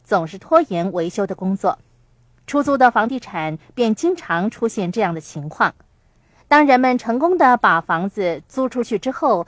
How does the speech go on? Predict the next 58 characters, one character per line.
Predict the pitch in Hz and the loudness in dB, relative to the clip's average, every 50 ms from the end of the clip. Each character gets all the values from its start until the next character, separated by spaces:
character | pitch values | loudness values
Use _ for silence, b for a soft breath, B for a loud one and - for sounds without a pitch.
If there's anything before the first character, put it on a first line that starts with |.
| b b b | b b b
就 | - 214 190 | 0 0 0
不 | - 220 | 0 -2
再 | 240 - 403 381 285 | -2 0 2 0 0
注 | - - 302 277 233 | 0 0 0 0 0
意 | 214 220 226 180 - - | -2 -4 -6 -8 -8 -6
或 | - 208 180 | 2 2 2
担 | 175 - 233 226 233 | 4 4 2 0 0
心 | 233 - - 240 240 240 | -2 -4 -4 -4 -4 -4
房 | - _ 180 165 175 220 | -2 _ 0 0 2 0
子 | - 311 269 | -2 -2 -4
的 | 262 | -4
损 | 247 - - 180 139 - | -4 -4 -6 -8 -8 -6
坏 | - 180 | -8 -10
情 | 165 - - 151 143 160 | -10 -8 -10 -10 -10 -10
况， | - - 190 - - _ _ _ _ b b b b b b | -4 -4 -4 -4 -4 _ _ _ _ b b b b b b
也 | - 214 226 | 2 2 2
许 | - - 220 185 165 165 b b b b b b b | 4 2 -2 -4 -4 -4 b b b b b b b
房 | - 226 233 262 | 4 4 4 4
子 | - 269 | 2 0
的 | 233 247 240 | 0 0 0
墙 | - - 202 196 220 | 0 -2 -4 -4 -2
壁 | 254 254 233 | -2 -2 -2
磨 | 220 214 240 | 0 0 0
损 | 320 - - 220 160 151 | -2 -2 -2 -4 -2 -2
了， | 156 175 214 277 - _ _ _ _ _ | -2 -2 -2 -2 -4 _ _ _ _ _
或 | - 233 | 0 0
需 | 220 - - 247 | 0 2 0 2
要 | 240 233 208 190 | 4 6 6 4
更 | 180 - 277 269 | 4 2 0 0
换 | 269 - 262 214 | 0 2 0 0
新 | 202 - - 311 339 | 0 -2 -2 0 2
的 | 330 294 | 2 2
地 | - 359 302 | 2 0 -2
毯 | - - - 151 | -2 -6 -8 -8
了。 | 143 151 170 180 - _ _ _ _ _ _ _ _ _ b b b b b | -4 -4 -4 -4 -6 _ _ _ _ _ _ _ _ _ b b b b b
这 | - 403 381 | 4 6 6
些 | 320 - 294 277 277 269 | 6 6 6 6 6 6
在 | - 269 247 214 | 6 6 6 6
几 | 196 - - 190 | 4 0 -6 -6
年 | 165 165 180 247 | -4 -2 -2 -4
前 | 349 - - 208 170 170 185 214 226 | -4 -4 -6 -4 -2 -2 -2 -2 -4
就 | - - 226 196 | 0 0 0 2
应 | 180 196 196 | 2 0 0
该 | 185 202 202 | 2 2 0
处 | - - - 202 | 0 -2 -6 -4
理 | 220 269 | -4 -4
好 | 269 - 170 - | -6 -6 -8 -8
的 | - | -6
工 | - 233 233 262 | -4 -2 -2 -2
作， | 269 - 269 220 180 160 b b b b b | 0 0 2 2 2 2 b b b b b
却 | - - 294 | -6 -4 -2
一 | 285 349 403 370 | 0 0 0 -2
直 | - - 202 196 220 | 0 0 2 2 2
拖 | - - 240 226 | 2 4 4 4
延 | 208 180 170 165 | 4 2 -2 -2
了 | 175 196 | -2 -4
下 | - - 240 196 165 | -2 0 0 0 0
来， | 151 143 143 - | 0 -2 -4 -8